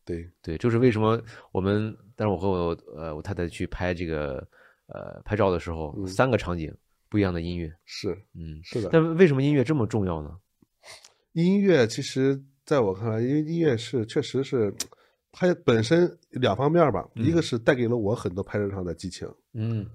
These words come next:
Speaker 1: 啊，第二就是我觉得同时也带给了客户一些环境下的一些情感的流露。
Speaker 2: 是。
Speaker 1: 啊，这是我觉得音乐的一，对于拍摄的一个非常非常好的一个，一个，一个，一个点。
Speaker 2: 是，你从哪儿学到的，呃，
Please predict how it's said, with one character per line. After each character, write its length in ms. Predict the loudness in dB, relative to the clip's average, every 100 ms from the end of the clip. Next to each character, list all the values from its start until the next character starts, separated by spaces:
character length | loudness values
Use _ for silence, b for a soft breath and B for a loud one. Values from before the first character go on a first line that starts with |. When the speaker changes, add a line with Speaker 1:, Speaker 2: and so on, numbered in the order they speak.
| -18
Speaker 1:
啊， 240 | -8 -8 -8 -10
第 100 | 2 4
二 120 | 4
就 100 | 2
是 120 | 0
我 180 | 0 2
觉 100 | 2
得 120 | 0
同 200 | 0 -4
时 100 | -2
也 60 | 0
带 100 | 0
给 120 | -2
了 100 | -6
客 180 | -4 -6
户 260 | -2 -4
一 100 | -4
些 340 | -6 -6 -6 -6 _ _ _ _
环 300 | _ 2 2
境 160 | 2 -2
下 220 | 0 -2
的 100 | -2
一 100 | -6
些 320 | -6 -4 -4 -4 -12 _ _ _ _ _
情 220 | -6 -4
感 160 | -4 -6
的 80 |
流 160 | -6 -4
露。 180 | -4 -6 -12
Speaker 2:
是。 220 | -10 -8 -6
Speaker 1:
啊， 200 | -8 -10 -8
这 100 | -4
是 80 |
我 160 | -2 0
觉 140 | 0
得 180 | -2 -2 -6
音 160 | -4 0
乐 200 | 2 2
的 100 | 0
一， 100 | -4
对 140 | -4 -2
于 100 | -2
拍 160 | -6
摄 100 | -8
的 80 | -6
一 40 |
个 60 | -6
非 80 | -6
常 140 | -6
非 80 | -6
常 100 | -10
好 180 | -10 -12
的 100 | -12
一 40 |
个， 140 | -12 -12
一 120 | -12
个， 100 | -14
一 100 | -14
个， 40 | -14
一 60 |
个 80 | -14
点。 200 | -14 -14 -16 _
Speaker 2:
是， 180 | -10 -10 -8
你 80 | -10
从 140 | -6 -2
哪 60 |
儿 60 | -2
学 140 | 0
到 160 | 2 4
的， 100 | 0 -6
呃， 140 | -14